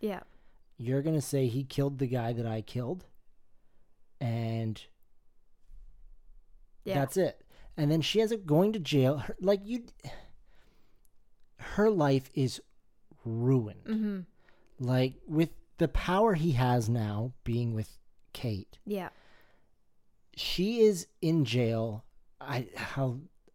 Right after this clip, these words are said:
Speaker 2: I would assume that'd be a murder charge.
Speaker 1: Yeah, for life.
Speaker 2: So, like, twenty-five to life.
Speaker 1: Well, and 'cause she's connected to the Reese murder as well.
Speaker 2: Yeah. So, but then she's young. So sh-, she'd get out at, like, anywhere from, like, thirty-five to forty-five,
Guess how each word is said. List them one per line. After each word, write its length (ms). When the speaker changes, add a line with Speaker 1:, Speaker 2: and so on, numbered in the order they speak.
Speaker 2:
I 140
would 100
assume 480
that'd 140
be 100
a 80
murder 320
charge. 240
Speaker 1:
Yeah, 140
for 220
life. 440
Speaker 2:
So, 180
like, 200
twenty-five 640
to 80
life. 200
Speaker 1:
Well, 120
and 240
'cause 120
she's 240
connected 580
to 200
the 120
Reese 340
murder 400
as 180
well. 460
Speaker 2:
Yeah. 280
So, 400
but 240
then 280
she's 440
young. 460
So 160
sh-, 80
she'd 300
get 140
out 140
at, 140
like, 340
anywhere 340
from, 160
like, 200
thirty-five 460
to 60
forty-five, 560